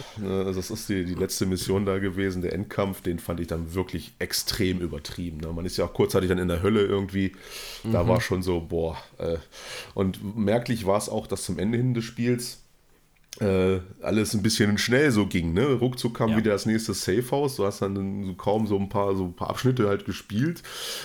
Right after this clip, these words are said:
Speaker 1: Am Anfang hat's dann noch immer ein bisschen länger gedauert, du musstest wesentlich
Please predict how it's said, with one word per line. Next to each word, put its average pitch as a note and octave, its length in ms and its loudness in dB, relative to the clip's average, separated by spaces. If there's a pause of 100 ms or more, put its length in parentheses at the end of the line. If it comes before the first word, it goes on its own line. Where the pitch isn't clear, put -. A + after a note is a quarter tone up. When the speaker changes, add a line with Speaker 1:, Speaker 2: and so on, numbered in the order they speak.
Speaker 1:
Am - 60 -6
Anfang G#2+ 300 2
hat's G#2 140 2
dann G#2 100 2
noch G2 80 0
immer G2+ 140 2
ein F#2+ 40 0
bisschen F#2+ 240 -2
länger G2+ 200 2
gedauert, A#2+ 360 4
du G#2 60 0
musstest F#2+ 420 0
wesentlich G2 380 0